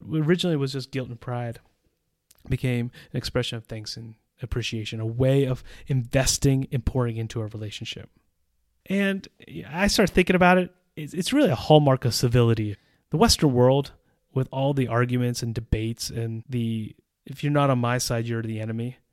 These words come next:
with all that going on in the Western world, we need a little bit more civility. We need a little bit more of this communal aspect to our approach to neighbors. You know, we need to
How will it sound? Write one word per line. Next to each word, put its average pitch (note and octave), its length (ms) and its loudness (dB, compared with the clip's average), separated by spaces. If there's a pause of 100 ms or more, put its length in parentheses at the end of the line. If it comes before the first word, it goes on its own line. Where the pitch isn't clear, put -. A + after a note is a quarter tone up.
with D3+ 180 -4
all G#3 120 0
that F#3+ 160 -2
going D3 180 -2
on C3+ 120 0
in C3+ 40 0
the B2+ 60 -2
Western B2 280 -2
world, B2 200 -4 (120)
we F3 160 -2
need C3+ 200 -2
a B2+ 40 -6
little A2+ 140 -6
bit A2+ 160 -8
more A2 140 -10
civility. - 540 -14 (760)
We D3 100 2
need F3 180 4
a D#3 60 4
little C3+ 180 4
bit B2 120 0
more B2 240 0
of A#2 100 -4
this - 400 -4 (240)
communal D3 400 2
aspect A#2+ 440 -6
to A#2 140 -8
our A2 260 -6 (180)
approach B2 420 2
to B2 100 -8
neighbors. - 500 -8 (760)
You D3 100 -4
know, C#3+ 160 0
we D#3+ 220 0
need F#3 160 2
to D3+ 180 2